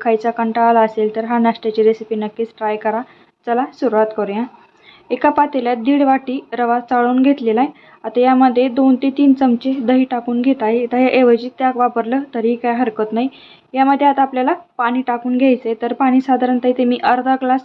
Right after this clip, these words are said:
पाणी टाकलेले. पाणी टाकून हे मिश्रण आपल्याला छान व्यवस्थितपणे मिक्स करायचे. तर हे पहा, अशा प्रकारे हे मिक्स झालेलं आहे. आता आणखीन थोडंसं याला मी मिक्स करत आहे. यामध्ये आता आपण काही व्हेजिटेबल्स टाकणार आहोत.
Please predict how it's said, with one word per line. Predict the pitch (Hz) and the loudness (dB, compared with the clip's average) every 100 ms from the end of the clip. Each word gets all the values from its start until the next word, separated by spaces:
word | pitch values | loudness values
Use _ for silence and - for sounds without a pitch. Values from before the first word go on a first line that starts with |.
| - | -6
पाणी | 233 247 | -8 -6
टाकलेले. | 240 233 226 220 294 - _ _ _ - | -6 -4 -2 0 -2 -6 _ _ _ -8
पाणी | 247 262 | -4 -2
टाकून | 254 254 262 | -4 -4 -2
हे | 254 262 | 0 2
मिश्रण | 262 269 254 247 | 4 2 0 -4
आपल्याला | 247 254 254 254 | -4 0 0 0
छान | 262 254 - | -2 -2 0
व्यवस्थितपणे | 254 247 240 254 247 302 - | -2 -2 -6 -12 -10 -10 -10
मिक्स | 226 240 _ | -10 -10 _
करायचे. | 247 214 202 214 208 | -8 -6 -6 -8 -6
तर | 214 | 0
हे | 240 | 0
पहा, | 233 214 - | 0 -2 -4
अशा | 214 220 240 | -4 -8 -6
प्रकारे | 233 233 233 | -6 -2 -2
हे | 320 - | -2 -4
मिक्स | 277 285 254 | -6 -6 -2
झालेलं | 240 208 247 | -2 0 -2
आहे. | - - _ - - _ - | -2 -6 _ -20 -20 _ -4
आता | 233 254 | 0 0
आणखीन | 262 320 320 | 0 -2 -2
थोडंसं | 294 294 285 | -2 0 0
याला | 277 | 2
मी | 277 | 4
मिक्स | 277 277 - | 4 2 -2
करत | - 269 254 | -4 -2 -2
आहे. | 240 220 254 _ _ - | -2 -4 -6 _ _ -2
यामध्ये | 254 269 269 | 2 2 2
आता | 262 262 | 0 0
आपण | 262 247 | -4 -6
काही | 269 262 | -4 -2
व्हेजिटेबल्स | 254 247 262 254 262 262 | -2 0 0 2 0 -2
टाकणार | 247 233 226 | -6 -4 -2
आहोत. | 214 | -2